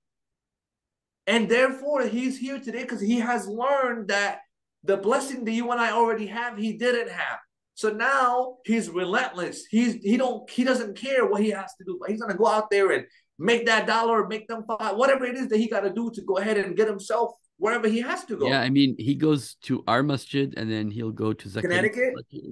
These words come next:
Speaker 2: Yeah, he'll go all over the place.
Speaker 1: All over the place. And there are three brothers.
Speaker 2: Yeah. And, uh, you know, they just,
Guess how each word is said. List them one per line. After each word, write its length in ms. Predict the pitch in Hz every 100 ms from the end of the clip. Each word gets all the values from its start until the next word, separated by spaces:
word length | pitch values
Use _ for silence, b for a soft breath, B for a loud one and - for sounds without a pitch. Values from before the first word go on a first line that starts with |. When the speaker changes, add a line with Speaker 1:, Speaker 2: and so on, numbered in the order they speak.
| 165 - 151 -
Speaker 2:
Yeah, 340 | - 156 131 113 _ _ _ -
he'll 140 | 135
go 120 | 131
all 220 | 143 143
over 140 | 180 165
the 100 | -
place. 500 | - - - - - _ -
Speaker 1:
All 200 | 185 240
over 180 | 320 370
the 100 | 226
place. 360 | 185 120 98
And 80 | 135
there 100 | 165
are 100 | 202
three 180 | 233 320
brothers. 560 | 254 180 117 95 - _ -
Speaker 2:
Yeah. 280 | 139 160 - _ _ _ _ _ _ -
And, 300 | 110 113 - -
uh, 100 | 101
you 160 | 120
know, 120 | 113
they 160 | 90 120
just, 360 | 110 120 -